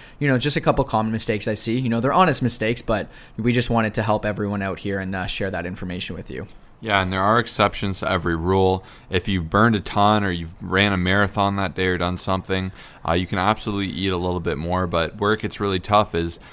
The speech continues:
Speaker 2: people will do something just a little bit outside of the norm and wanna start eating more. And then a lot of the time, as me and Kyle have always said, you know, a lot of people that are new to the gym, they'll go to the gym and they'll go, "Wow, that was hard. Let's go eat some food."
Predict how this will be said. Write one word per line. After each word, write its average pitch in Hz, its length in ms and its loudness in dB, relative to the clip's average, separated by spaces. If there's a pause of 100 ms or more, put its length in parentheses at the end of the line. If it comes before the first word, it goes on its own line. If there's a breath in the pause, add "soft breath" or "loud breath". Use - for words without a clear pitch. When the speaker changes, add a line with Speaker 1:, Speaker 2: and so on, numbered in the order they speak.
(160 loud breath)
Speaker 2:
people 107 340 0
will 98 140 4
do 95 220 -2
something 90 380 -6
just 90 160 -6
a 87 80 -4
little 147 420 0
bit 143 140 2
outside 120 360 2
of 104 60 -2
the 95 60 -4
norm 101 320 0
and 92 160 -2
wanna 92 160 0
start 85 260 -2
eating 92 260 -4
more. 98 280 2
And 85 120 -2
then 87 100 -4
a 82 60 -2
lot 98 160 2
of 98 60 0
the 95 60 0
time, 95 500 0 (300 loud breath)
as 90 180 0
me 98 140 2
and 87 80 -2
Kyle 95 260 4
have 90 140 -2
always 90 240 2
said, 107 320 0
you 87 80 -2
know, 85 100 -2
a 85 60 0
lot 98 140 2
of 87 60 -4
people 95 220 -2
that 80 80 -2
are 82 40 -4
new 90 120 -2
to 90 60 -2
the 82 80 -6
gym, 107 260 0
they'll 87 120 -2
go 95 100 -2
to 95 80 2
the 85 80 0
gym 95 200 0
and 95 80 -2
they'll 80 140 -4
go, 62 60 -6
"Wow, 87 300 4
that 90 80 2
was 95 160 -2
hard. 95 260 2
Let's 82 160 -8
go 107 160 2
eat 80 80 -2
some 78 140 -8
food." 107 360 2